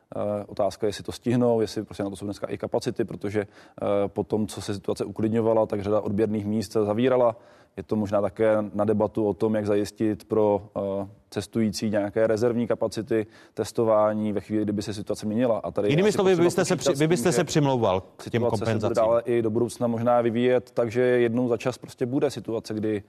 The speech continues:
Speaker 1: eh, se můžeme dostat do tak, do podobných, eh, případů, že kvůli lokálnímu výskytu může být obava z cestování.
Speaker 2: Vy byste se přimlouval k těm kompenzacím?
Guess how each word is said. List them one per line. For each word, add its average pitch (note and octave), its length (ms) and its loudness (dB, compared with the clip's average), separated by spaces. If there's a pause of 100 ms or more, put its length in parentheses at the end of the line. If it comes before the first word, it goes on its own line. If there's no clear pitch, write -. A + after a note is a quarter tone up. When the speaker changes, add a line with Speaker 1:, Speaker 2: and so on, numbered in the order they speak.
(260)
Speaker 1:
eh, A2 240 -2
se A#2 120 -4
můžeme A2 540 0
dostat G#2 260 -4
do G#2 80 0
tak, - 180 -6
do G2+ 80 -4
podobných, G#2 440 -4
eh, G2+ 200 2
případů, G2 520 -4
že G2 260 -4 (280)
kvůli A2 360 4
lokálnímu G#2+ 460 2
výskytu G2 500 -6 (360)
může A2 280 0
být G#2 200 -2
obava G2 380 0
z - 60 -14
cestování. F2 640 -8
Speaker 2:
Vy C3 80 -2
byste D3 200 -2
se B2+ 120 -2
přimlouval F#2+ 460 -2
k - 60 -16
těm F2 120 -6
kompenzacím? E2+ 680 -12